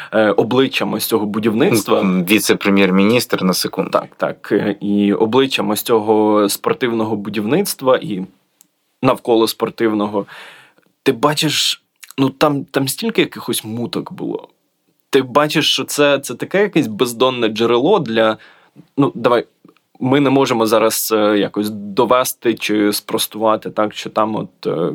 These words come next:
Speaker 1: якісь вкралися гроші чи, е, чи щось таке, але коли ти там бачиш, що дві тисячі дев'ятий рік, е, ціна реконструкції Н С К Олімпійського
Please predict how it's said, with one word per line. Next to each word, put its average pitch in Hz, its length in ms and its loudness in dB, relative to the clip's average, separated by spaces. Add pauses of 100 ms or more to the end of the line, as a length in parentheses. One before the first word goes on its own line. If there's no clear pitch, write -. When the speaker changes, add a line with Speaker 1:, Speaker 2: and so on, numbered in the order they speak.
(120)
Speaker 1:
якісь - 380 -14
вкралися 104 840 -2
гроші 135 640 0
чи, 110 560 -2 (480)
е, 110 180 4
чи 120 140 -4
щось - 240 -4
таке, - 220 0
але 143 260 4
коли 139 260 2
ти 131 120 -6
там 117 240 -2
бачиш, 110 340 0
що 98 300 -6 (680)
дві 123 160 0
тисячі 131 360 0
дев'ятий 120 480 2
рік, 135 360 -2
е, 110 260 2 (300)
ціна 120 360 2
реконструкції 117 760 -2
Н 113 100 0
С 113 120 -2
К 123 120 0
Олімпійського 113 1080 2